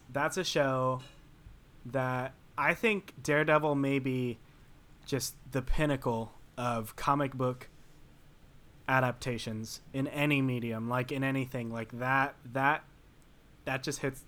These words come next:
it hits the spot. It's, it's chef's kiss. It's so good. Mwah. Um, <laughs> I freaking, I freaking love it. Uh, I, speaking on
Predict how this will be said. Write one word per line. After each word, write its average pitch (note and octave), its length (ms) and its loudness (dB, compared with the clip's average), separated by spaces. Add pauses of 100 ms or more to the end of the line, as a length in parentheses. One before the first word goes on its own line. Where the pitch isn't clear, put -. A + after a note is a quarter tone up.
it B2+ 140 -4
hits D#3+ 200 -6
the C3 100 -2
spot. G#2+ 320 -6
It's, B2 220 -8
it's C#3 200 -4
chef's - 380 2
kiss. - 280 -4
It's - 120 -8
so C3+ 140 2
good. A2+ 200 -4
Mwah. C3 300 0 (440)
Um, A#2+ 400 2
<laughs> - 40 -16
I - 40 0 (120)
freaking, D#3 520 4 (240)
I D3+ 40 4
freaking E3 280 4
love C#3 180 6
it. B2 220 -2
Uh, C3 420 4 (1400)
I, C3+ 440 6 (1300)
speaking G3 440 0
on C3 340 4